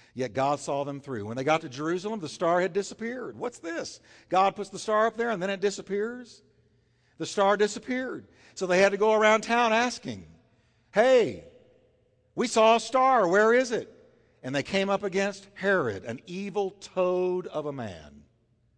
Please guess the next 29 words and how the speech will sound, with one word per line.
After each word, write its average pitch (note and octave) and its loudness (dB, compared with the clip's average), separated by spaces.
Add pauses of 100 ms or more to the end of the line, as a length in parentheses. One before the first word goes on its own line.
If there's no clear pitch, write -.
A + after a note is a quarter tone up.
(800)
This E3+ -2
Herod F#3 0
would C#3+ -10
soon F#3+ -8 (180)
order D#3+ -2
the C#3 0
execution D3 -6
of G2 -10
every B2+ -6
baby G2+ -8 (540)
two - -10
years C3 -6
old C3 -2
and C3 -6
under, G#2 -8
every A#2 -6
male A#2+ -4
child. F2 -10 (1900)
And A#2 -6
he F3 0
began D#3+ -2
to D3 -6
say E3 0
to D3+ -2
them, C3+ -6
"Well, C3 -4
where D3+ 0
is D#3 -4
he?" E2+ -14